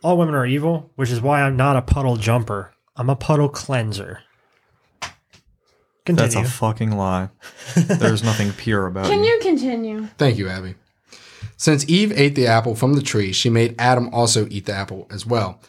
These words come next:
Speaker 4: Yes, I know there was a lot of ah, bah, bah, bah, bah. She was afraid she was going to get in trouble for it, and it would be better if both of them would get in trouble instead of just her.
Speaker 2: Yeah, manipulating bitches. God
Speaker 4: Yep.
Speaker 2: damn.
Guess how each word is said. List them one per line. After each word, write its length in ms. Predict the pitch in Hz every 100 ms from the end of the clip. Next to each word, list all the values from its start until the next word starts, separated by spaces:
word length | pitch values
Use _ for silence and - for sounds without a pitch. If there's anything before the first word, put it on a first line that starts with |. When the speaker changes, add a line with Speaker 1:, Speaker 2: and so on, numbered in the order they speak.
| _
Speaker 4:
Yes, 220 | - 98 98
I 40 |
know 140 | 98
there 100 | 95
was 100 | 98
a 40 | 98
lot 140 | 98
of 80 | 92
ah, 60 | 123
bah, 220 | 117 143
bah, 180 | 156 113
bah, 120 | 110
bah. 200 | 95 95 - _ _ _ _ _ _
She 220 | - - 170
was 160 | 151
afraid 480 | 139 - 226 214 147
she 140 | -
was 140 | 143 123
going 200 | 143 147
to 60 |
get 140 | 135 135
in 80 | 117
trouble 340 | 156 151 117
for 280 | 110 104 104
it, 140 | 104 -
and 420 | 117 110 110 -
it 140 | 120 123
would 140 | 120
be 100 | 120
better 320 | 110 135 143 127
if 160 | 110
both 180 | 110 127
of 60 | 123
them 140 | 113 110
would 80 | 104
get 140 | 107
in 80 | 98
trouble 320 | - 98 98
instead 320 | 98 95 104
of 120 | 92
just 280 | 90 98 92
her. 360 | - 104 90 - _ _ -
Speaker 2:
Yeah, 240 | 87 90
manipulating 840 | 92 90 98 95 95 98 87 87
bitches. 480 | 104 104 - 120 -
God 320 | - 110 90
Speaker 4:
Yep. 180 | 107 104
Speaker 2:
damn. 120 | 101